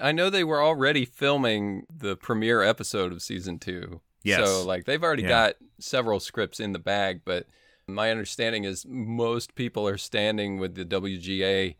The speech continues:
Speaker 2: Right.
Speaker 1: to the point where, like, the Teamsters <laughs> aren't even running. And it's just kinda
Speaker 2: <laughs>
Speaker 1: shutting things down altogether.
Speaker 2: Oh, yeah. A lot of
Speaker 1: Um,
Speaker 2: the actors are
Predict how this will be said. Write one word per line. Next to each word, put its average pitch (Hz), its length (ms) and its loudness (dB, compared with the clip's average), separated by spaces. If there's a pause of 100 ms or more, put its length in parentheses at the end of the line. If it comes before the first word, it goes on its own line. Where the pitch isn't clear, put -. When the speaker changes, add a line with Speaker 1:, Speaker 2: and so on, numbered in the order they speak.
(120)
Speaker 2:
Right. 101 240 6
Speaker 1:
to 127 60 8
the 127 60 6
point 117 260 4
where, 107 120 4
like, 104 200 2
the 104 100 -4
Teamsters 117 640 -2
<laughs> - 0 -
aren't 113 240 2
even 101 220 -2
running. 104 420 0 (500)
And 101 360 0
it's 101 240 -2
just - 260 -4
kinda 110 200 4
Speaker 2:
<laughs> - 20 -4
Speaker 1:
shutting 104 460 2
things 101 280 -4
down 95 380 2
altogether. 92 680 0 (200)
Speaker 2:
Oh, 113 100 8
yeah. 107 180 8
A 90 40 6
lot 117 240 10
of 120 60 4
Speaker 1:
Um, - 20 0
Speaker 2:
the 101 200 -2
actors 92 680 -2
are 80 380 -6